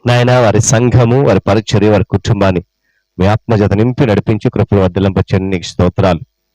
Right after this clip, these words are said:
అధికారులు, నాయకులు, పరిసర, మరి పరిపాలకుల కొరకు వందనాలు చెల్లిస్తూ,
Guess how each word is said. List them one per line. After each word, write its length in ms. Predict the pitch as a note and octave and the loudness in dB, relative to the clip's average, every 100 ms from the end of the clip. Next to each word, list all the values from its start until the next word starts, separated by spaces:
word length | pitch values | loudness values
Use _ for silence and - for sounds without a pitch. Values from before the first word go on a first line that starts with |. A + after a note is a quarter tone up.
| - _ | -20 _
అధికారులు, 440 | G#2+ A#2+ B2 G#2 A2 | -4 -2 0 2 0
నాయకులు, 580 | A2+ G2+ G2+ - A2 C#3 - | 0 0 -2 0 0 0 -4
పరిసర, 380 | F2+ G#2+ G2+ - | -2 0 0 -2
మరి 280 | G2 F#2 F2 _ _ _ - | -2 -2 -2 _ _ _ -2
పరిపాలకుల 440 | C3+ C#3+ B2 A2+ | 0 2 0 2
కొరకు 240 | G#2 G2 G2+ | 0 0 0
వందనాలు 360 | G2+ A2 G2 | 0 0 0
చెల్లిస్తూ, 480 | G2+ G2+ - D3 | 0 -2 -2 -4